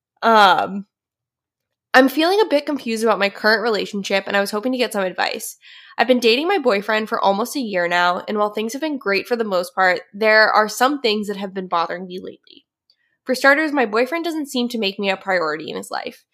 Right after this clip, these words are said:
He's always busy with work, hang-, or hanging out with his friends, and I feel like I'm always the one initiating plans or trying to spend time together.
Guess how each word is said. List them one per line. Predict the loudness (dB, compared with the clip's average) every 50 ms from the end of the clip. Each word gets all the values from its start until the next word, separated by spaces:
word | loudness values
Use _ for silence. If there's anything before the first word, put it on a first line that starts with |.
| _ _ _ _
He's | _ 0 2 4
always | 4 4 2 0 0
busy | -2 -2 -2 -2 -2
with | -2 -2 -2 0
work, | 0 2 2 2 2 0 -2 -8 -4
hang-, | 0 0 0 0 -2 -6 -12 _ _
or | 2 4 4 4
hanging | 2 2 0 0 0
out | 0 -2
with | -4 -6
his | -8 -10 -6
friends, | -6 -4 -4 -4 -4 -6 -10 -14 -18 -20 -20 -20 _ -4
and | -4 -2
I |
feel | 0 2 2
like | 2 2
I'm | 0 0 0
always | 2 2 2 2 2 0 0
the | 0 2
one | 2 2 2 0
initiating | -2 -2 -4 -4 -4 -4 -6 -6 -6 -6 -6 -10 -10
plans | -10 -8 -6 -6 -4 -4 -6 -6 -8 -8
or | -10 -10
trying | -8 -4 -4 -4 -4 -4
to | -6 -10
spend | -10 -10 -10 -10 -8
time | -10 -12 -12 -12
together. | -10 -8 -8 -8 -8